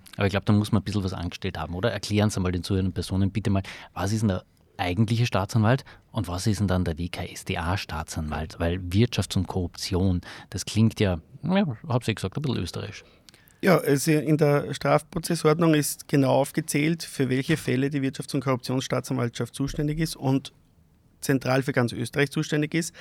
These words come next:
Speaker 2: Das ist bei Wirtschaftskriminalität dann, wenn die Schäden, äh, fünf Millionen Euro übersteigen.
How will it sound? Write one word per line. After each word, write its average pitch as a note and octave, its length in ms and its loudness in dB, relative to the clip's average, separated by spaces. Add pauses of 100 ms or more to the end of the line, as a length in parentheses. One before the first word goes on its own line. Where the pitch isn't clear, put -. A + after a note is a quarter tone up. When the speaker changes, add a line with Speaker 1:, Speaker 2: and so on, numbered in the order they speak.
(500)
Speaker 2:
Das C3 180 0
ist D#3+ 220 2
bei C3+ 500 6
Wirtschaftskriminalität C3+ 1080 0
dann, B2+ 240 2
wenn C#3+ 160 2
die C3+ 100 -2
Schäden, C#3 640 -2
äh, B2+ 320 -4 (180)
fünf D3+ 260 2
Millionen C3 420 2
Euro B2 400 0
übersteigen. A#2+ 680 -2